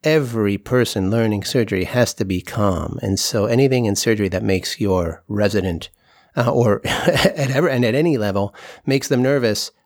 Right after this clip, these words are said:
will work against you, and you'll just be pedaling upstream the whole time. So the resident has to be calm. There has to be a clear sense of security, like, no matter what happens,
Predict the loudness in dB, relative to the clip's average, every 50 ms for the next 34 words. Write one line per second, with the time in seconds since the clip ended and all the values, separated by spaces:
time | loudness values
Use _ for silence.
0 | _ -4 0 0 0 2 2 0 0 0 -2 -2 0 0 0 0 -2 -2 -2 -2
1 | -2 -2 -2 -2 -2 -2 -4 -4 -2 -2 0 0 0 0 0 -2 -2 -4 -4 -4
2 | -2 -2 0 -2 -2 -2 -2 -2 -4 -4 -8 -10 -10 -8 -10 -10 -8 -4 -2 0
3 | 2 2 2 4 2 2 2 2 0 0 0 2 0 0 0 0 0 -2 -4 -6
4 | _ _ _ -12 -8 -4 -4 -2 0 0 0 0 0 2 2 2 0 0 0 0
5 | 2 2 0 -2 -4 -8 -6 -2 0 2 4 4 4 4 2 2 0 0 2 2
6 | 0 2 0 -4 -4 -4 -6 -6 -6 -2 0 2 2 2 2 0 0 -2 -4 -4
7 | -6 -6 -8 -8 -4 -2 0 0 2 2 2 2 4 4 2 2 2 2 0 0
8 | 2 2 2 2 2 0 -2 -6